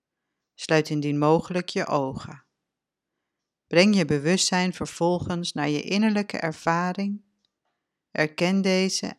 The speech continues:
en vraag je af: "Wat ervaar ik op dit moment? Welke gedachten heb ik?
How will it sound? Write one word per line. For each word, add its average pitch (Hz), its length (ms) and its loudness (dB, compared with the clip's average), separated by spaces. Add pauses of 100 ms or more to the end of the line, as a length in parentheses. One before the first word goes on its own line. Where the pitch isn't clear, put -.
(120)
en 151 140 -6
vraag 202 480 4
je - 260 -10
af: - 440 -2 (560)
"Wat 208 320 4
ervaar 170 580 0
ik 190 220 -4
op - 220 -10
dit 160 260 -2
moment? 151 760 -4 (2500)
Welke 151 320 0
gedachten 147 640 2
heb 196 260 0
ik? 240 400 -2